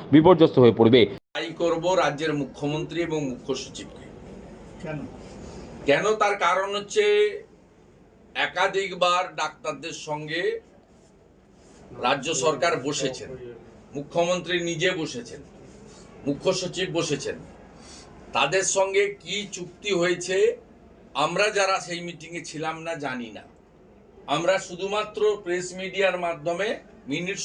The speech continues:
Speaker 2: to minutes দেখেছি। ডাক্তার, জুনিয়র ডাক্তারবাবুদের প্রথম থেকে বক্তব্য ছিল লাইভ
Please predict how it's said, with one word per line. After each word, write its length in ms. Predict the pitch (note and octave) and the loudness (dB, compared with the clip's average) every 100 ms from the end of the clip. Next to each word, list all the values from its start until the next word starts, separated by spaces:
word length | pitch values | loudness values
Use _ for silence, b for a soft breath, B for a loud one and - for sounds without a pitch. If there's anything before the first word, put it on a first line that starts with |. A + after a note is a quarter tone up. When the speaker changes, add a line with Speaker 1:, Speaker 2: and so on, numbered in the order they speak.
| - | -6
Speaker 2:
to 60 | F#3 F3+ | -6 -4
minutes 260 | F3+ F3 C#3+ | -6 -6 -4
দেখেছি। 340 | C3+ A#2+ - - - - - - - - - - - - | -4 -4 -10 -16 -20 -20 -20 -20 -20 -20 -20 -20 -14 -2
ডাক্তার, 300 | C3+ C#3+ G#3+ G#3 D3+ | -2 2 0 0 -2
জুনিয়র 280 | E3+ F#3+ G3+ G3 | -4 0 0 0
ডাক্তারবাবুদের 720 | - A3 G#3 G3+ G3 G3 G#3+ G#3 | -2 -2 0 0 0 2 2 0
প্রথম 260 | - F3+ G3+ F#3 | -12 -10 -12 -8
থেকে 160 | F#3+ G#3 F#3 | -2 0 0
বক্তব্য 360 | - G3+ F3 G3 G3+ | -2 -10 -8 -8 -4
ছিল 120 | G3 F#3+ | -2 0
লাইভ 200 | E3+ F#3+ | 0 0